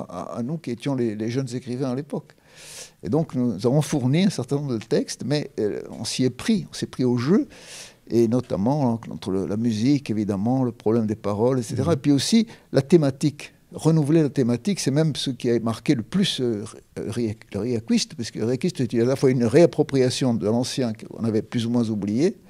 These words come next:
Speaker 1: mais aussi une recréation de textes nouveaux. Et donc, euh, dans cette réappropriation, il y avait beaucoup de créations, bien entendu.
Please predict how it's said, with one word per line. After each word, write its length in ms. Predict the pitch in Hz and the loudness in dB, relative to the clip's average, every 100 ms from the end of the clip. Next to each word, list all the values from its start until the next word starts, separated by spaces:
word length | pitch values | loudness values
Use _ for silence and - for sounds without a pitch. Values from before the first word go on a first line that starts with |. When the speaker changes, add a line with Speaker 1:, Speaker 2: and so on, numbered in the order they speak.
| - - - - - - _ - | -20 -16 -12 -12 -12 -16 _ 2
Speaker 1:
mais 120 | 143 | 6
aussi 460 | 139 - 247 - - _ - | 6 6 6 4 0 _ 2
une 200 | 139 131 | 4 6
recréation 800 | 143 185 - 143 123 - 156 - _ _ _ _ _ _ _ - | 8 8 6 4 4 2 -4 -6 _ _ _ _ _ _ _ -18
de 240 | - 139 131 | -10 -4 -2
textes 380 | - 160 - 107 | 2 0 0 -4
nouveaux. 400 | 110 104 131 170 - - - - _ - | -2 0 -2 -4 -14 -20 -20 -20 _ -4
Et 120 | 117 | 0
donc, 300 | 139 143 - | 2 0 0
euh, 400 | 120 117 107 92 - - | 0 2 0 -4 -8 -12
dans 280 | 131 147 143 | 0 0 2
cette 320 | 151 - 131 | -2 0 2
réappropriation, 1040 | 127 160 - 127 - 113 98 147 240 254 | 6 6 4 -4 0 0 0 0 0 0
il 120 | 104 120 | 0 2
y 80 | |
avait 220 | 127 156 - | 2 0 -2
beaucoup 240 | 127 - 156 | -4 -2 -2
de 80 | |
créations, 580 | 127 113 101 101 - 117 120 _ _ | -2 -2 -2 -4 -8 -10 -12 _ _
bien 120 | 107 | -12
entendu. 420 | 90 104 73 71 | -10 -10 -14 -14